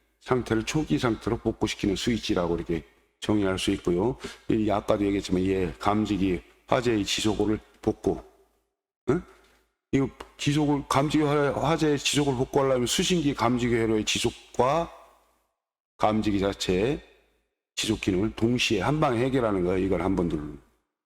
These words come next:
그다음에 전원을 끊으면 그렇게 된다는 얘기지. 초기화됐네, 지속됐던 게 풀린다는 얘기예요. 그다음에 또는 주펌프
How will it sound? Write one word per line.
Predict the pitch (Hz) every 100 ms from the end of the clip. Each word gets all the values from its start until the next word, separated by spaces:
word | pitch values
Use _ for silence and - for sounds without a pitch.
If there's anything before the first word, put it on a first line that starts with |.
| _ _
그다음에 | 131 135 165 165 - - _ _ _ _ -
전원을 | 135 165 165 143
끊으면 | 202 208 180
그렇게 | 123 127 123
된다는 | 113 120 123 110
얘기지. | 101 95 92
초기화됐네, | - 165 147 117 110 98 - -
지속됐던 | - 139 - 123 113
게 | 101
풀린다는 | - 160 165 131 113
얘기예요. | 98 87 87 135 175 - - -
그다음에 | - 135 135
또는 | 165 151
주펌프 | - 151 160 160 143 131 85